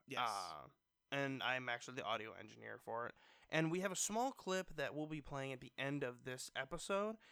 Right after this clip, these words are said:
Speaker 2: It's one of the character descriptions for one of the people who play.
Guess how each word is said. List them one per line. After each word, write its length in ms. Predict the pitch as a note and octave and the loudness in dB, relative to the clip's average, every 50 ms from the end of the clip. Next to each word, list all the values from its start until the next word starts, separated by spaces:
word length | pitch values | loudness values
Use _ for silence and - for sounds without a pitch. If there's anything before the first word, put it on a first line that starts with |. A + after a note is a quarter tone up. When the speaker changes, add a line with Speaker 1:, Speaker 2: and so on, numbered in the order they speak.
| - - | -14 -2
Speaker 2:
It's 180 | - D#3+ D3+ - | 0 0 2 4
one 180 | D#3 D#3+ E3 | 4 6 6
of 120 | E3 D#3 C#3+ | 4 4 2
the 140 | D3 D3 C3 - | -4 -8 -8 -10
character 520 | - - D3 C3+ B2+ B2 B2+ - C3+ B2+ | -6 0 0 2 2 0 -2 -4 -4 -4
descriptions 840 | B2 - A2 - - - D#3 - - - F#3 F#3+ F#3+ F#3+ F#3 F3 - - | -4 -6 -8 -8 -6 -6 -6 -6 -4 -2 -2 -2 -2 -2 -4 -8 -10 -6
for 280 | - D3+ C#3 D3 D3 C#3+ | -4 -2 0 0 0 -2
one 160 | C3+ C3 B2+ | -2 -4 -6
of 60 | B2+ | -8
the 80 | B2+ - _ _ _ _ _ _ - | -12 -14 _ _ _ _ _ _ -16
people 220 | - B2+ - C#3 | -14 -12 -10 -6
who 120 | C#3 E3 F#3 | -6 -4 0
play. 300 | - C#4 D4+ B3+ B2+ | 4 6 6 6 4